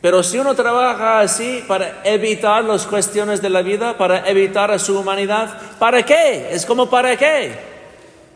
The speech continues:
Entonces, de, de, de todo eso, para mí es una, es un gran don para decir realmente que merece la pena servir a Cristo. No me abandona,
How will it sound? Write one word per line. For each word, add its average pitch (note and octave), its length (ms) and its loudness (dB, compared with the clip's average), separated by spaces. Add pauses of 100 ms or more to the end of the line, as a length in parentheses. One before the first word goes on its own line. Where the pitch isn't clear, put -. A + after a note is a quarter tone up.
(160)
Entonces, G#3 1040 0
de, F#3+ 140 -6
de, G#3 160 0 (340)
de G#3 140 2
todo C4+ 380 2
eso, C4 360 -2
para F#3+ 200 0
mí A3 160 -6
es A#3 180 -4
una, E3+ 420 -6
es E3 140 -6
un G3+ 160 -4
gran G3+ 380 0
don G3 260 0
para D#3+ 220 -2
decir F3 960 -4
realmente F#3 1200 -2
que G3 500 0
merece A#3+ 480 2
la D4 140 2
pena B3 340 -2
servir A3 420 0
a A3+ 120 -4
Cristo. A3+ 520 -6 (1000)
No G3+ 320 -2
me B3+ 140 2
abandona, G3 760 0